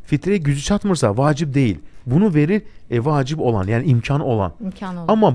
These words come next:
Speaker 1: bu, əgər insan vermirsə, bunun orucuna təsiri var, orucuna təsiri yoxdur.
Speaker 2: Hı.
Speaker 1: Yəni, belə şeyə görə narahat olmayın. Bəzi olub ki, yanlış fətvalar ki,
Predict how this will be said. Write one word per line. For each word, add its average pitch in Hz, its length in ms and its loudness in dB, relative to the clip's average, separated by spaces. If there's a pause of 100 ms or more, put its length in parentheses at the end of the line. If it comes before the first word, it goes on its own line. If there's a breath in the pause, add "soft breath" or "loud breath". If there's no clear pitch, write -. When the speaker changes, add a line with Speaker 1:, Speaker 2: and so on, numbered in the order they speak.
Speaker 1:
bu, 254 260 4 (180)
əgər 170 240 2
insan 160 380 0
vermirsə, 147 400 2 (240 soft breath)
bunun 175 180 2
orucuna 180 260 6
təsiri 165 420 2
var, 214 180 4 (200 soft breath)
orucuna 147 300 4
təsiri 127 400 2
yoxdur. 95 320 -2 (160)
Speaker 2:
Hı. 180 220 -10
Speaker 1:
Yəni, 127 180 0
belə 175 160 4
şeyə 151 300 0
görə 151 100 -2
narahat 143 320 0
olmayın. 156 320 2 (440 loud breath)
Bəzi 180 400 4
olub 160 280 2
ki, 147 160 0 (320 loud breath)
yanlış 156 380 0
fətvalar 151 420 2
ki, 139 140 0